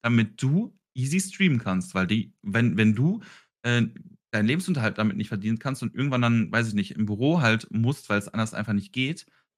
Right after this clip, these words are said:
ähm, dann verlieren die ja einen Streamer so. Und also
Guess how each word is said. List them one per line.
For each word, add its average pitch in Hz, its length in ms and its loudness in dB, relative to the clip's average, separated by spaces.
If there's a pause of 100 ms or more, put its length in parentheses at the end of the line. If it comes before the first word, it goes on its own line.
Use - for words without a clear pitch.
(140)
ähm, 110 400 4
dann - 240 -2
verlieren 110 340 2
die 131 100 2
ja 135 120 4
einen 156 140 2
Streamer 165 420 0
so. 92 260 -4 (460)
Und 107 380 0 (300)
also 117 200 0